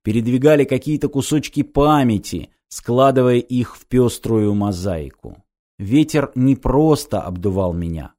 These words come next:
Он забирался под одежду, обволакивал тело, проникал под кожу, растворялся в крови, становился плотью. Ветер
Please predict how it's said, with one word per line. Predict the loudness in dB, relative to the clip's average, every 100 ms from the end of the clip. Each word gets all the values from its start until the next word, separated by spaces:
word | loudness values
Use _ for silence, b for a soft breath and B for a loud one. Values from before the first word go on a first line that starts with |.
| _ _ _
Он | 0 2
забирался | 4 4 4 4 2
под | -2 0
одежду, | 0 0 0 2 2 2 0 0
обволакивал | 0 2 2 2 2 0 0 0
тело, | -4 0 2 4 4 2 0 B B
проникал | -2 2 2 2 0
под | 2 -2 -4
кожу, | 4 6 8 6 4 2
растворялся | 2 0 2 2 0 0 -4
в | -4
крови, | -2 0 2 0 0 0
становился | 0 0 0 2 0 0 -2
плотью. | -2 0 4 4 4 0 -8 -8 -14 _ _ _ _ -6
Ветер | 2 2 2 -4 -4